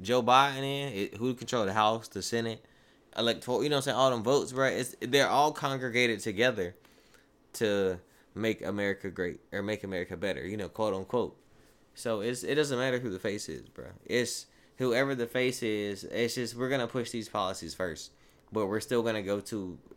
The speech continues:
our main agenda is still intact. It don't matter. It could be Obama, it could be Trump, it could be Biden, bruh. It's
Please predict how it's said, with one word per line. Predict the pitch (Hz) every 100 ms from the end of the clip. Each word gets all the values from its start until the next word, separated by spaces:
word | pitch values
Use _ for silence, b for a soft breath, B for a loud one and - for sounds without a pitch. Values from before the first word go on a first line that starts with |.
| -
our | 113
main | 113 139 139
agenda | 110 135 135
is | 117 104
still | 113 95
intact. | 85 98 85 - _ b b b -
It | 127
don't | 131 139
matter. | 151 120 85
It | -
could | 120 120
be |
Obama, | 113 95 101 123 127
it | 123
could | 120
be | 117
Trump, | 123 120 92
it |
could | 117
be | 95
Biden, | 98 113 120 117
bruh. | 117 117 110
It's | 107 - -